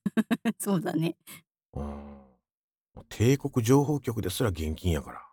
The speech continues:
Speaker 1: <laughs> しかもね、ひと、ひとつのところにいっぱい集めちゃってるわけでしょ？
Speaker 2: そう、そう、そう、そう。そうなんすよ。
Speaker 1: <laughs>
Speaker 2: ああ、
Speaker 1: うん。
Speaker 2: 大丈夫なん？
Speaker 1: ね。
Speaker 2: とかね、色々思うところはあるんすけどね。
Speaker 1: うん。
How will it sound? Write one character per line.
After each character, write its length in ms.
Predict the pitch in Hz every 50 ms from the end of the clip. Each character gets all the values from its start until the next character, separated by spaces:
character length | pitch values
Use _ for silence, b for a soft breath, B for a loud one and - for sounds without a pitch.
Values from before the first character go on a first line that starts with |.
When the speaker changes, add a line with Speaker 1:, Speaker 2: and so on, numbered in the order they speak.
| _ _ _ _ _ _ _ _
Speaker 1:
<laughs> 1500 | - - - _ - 269 - - 285 - _ _ _ - - - - - - - 196 - _ _ - - - - - 302 -
し 100 | - -
か 160 | - 427 381
も 100 | 254 190
ね、 220 | 170 190 240 262 -
ひ 180 | - 233 -
と、 200 | - 294 311 -
ひ 140 | - 254 -
と 100 | - 349
つ 100 | - -
の 100 | 269 220
と 140 | - 180 175
こ 120 | 175 185
ろ 80 | 175 170
に 160 | 170 170 165 165
い 140 | - 226
っ 20 | 214 _ _
ぱ 120 | - 349 349
い 180 | 330 - - _ _ - 220 -
集 80 | -
め 80 | 226 208
ち 60 | -
ゃ 20 | 180
っ 20 |
て 120 | - - 160
る 180 | - 180 - _ -
わ 80 | 175 165
け 120 | - 165
で 100 | 147 -
し 100 | - - -
ょ？ 40 | -
Speaker 2:
そ 0 |
う、 80 | - -
そ 100 | 92 95
う、 40 | 85
そ 260 | 76 73 71 67 65
う、 40 | - - -
そ 100 | - 80
う。 20 |
そ 20 | 76
う 100 | 71 69
な 60 | 67
ん 20 |
す 140 | - - - -
よ。 120 | - -
Speaker 1:
<laughs> 1160 | 339 - - - 349 _ - 302 - _ - - - _ - - _ _ - - 427 359 - _ _ _ _ _ _ B B B B B _ _ _ _ _ _ -
Speaker 2:
あ 520 | - 80 113 151 156 139 101 85 73 - -
あ、 40 | _ _ _ -
Speaker 1:
う 40 | 175
ん。 260 | 175 170 165 151 - -
Speaker 2:
大 220 | - 90 101 156 175
丈 120 | 185 160
夫 40 | 117
な 320 | 78 65 65 80 117 165
ん？ 80 | 214 - _ _ _ _ _ _ _ _ _ _ _ _ -
Speaker 1:
ね。 280 | 185 196 226 247 - - _ _ _ _ _ _
Speaker 2:
と 160 | _ _ -
か 100 | - -
ね、 320 | 101 139 160 165 165 160 135
色 160 | 98 87 85 85
々 120 | 80 76 - - - - 78
思 220 | 82 104 120 113
う 60 | 95
と 80 | 87 90
こ 80 | 101 113
ろ 80 | 92 80
は 100 | 101 147
あ 40 |
る 100 | - 131
ん 60 | 87 -
す 60 | - -
け 60 | 65
ど 100 | 62 71
ね。 280 | 92 120 127 135 135 135
Speaker 1:
う 40 | 185
ん。 340 | 175 170 170 165 165 151